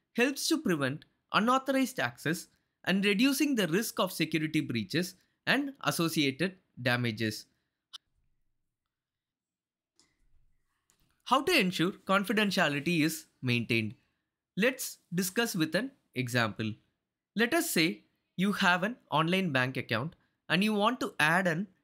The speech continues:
extra layer of security to protect it. So you have decided to enable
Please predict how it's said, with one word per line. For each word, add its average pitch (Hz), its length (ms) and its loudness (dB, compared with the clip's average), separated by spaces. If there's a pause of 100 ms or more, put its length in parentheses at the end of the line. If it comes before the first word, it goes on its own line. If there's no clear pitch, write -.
(120)
extra 220 340 0
layer 190 260 2
of 160 120 -2
security 143 560 -2
to 156 100 -6
protect - 460 -8
it. 98 120 -10 (340)
So 254 140 2
you 285 180 2
have 185 240 -2
decided 196 500 0
to 160 160 -2
enable 143 480 0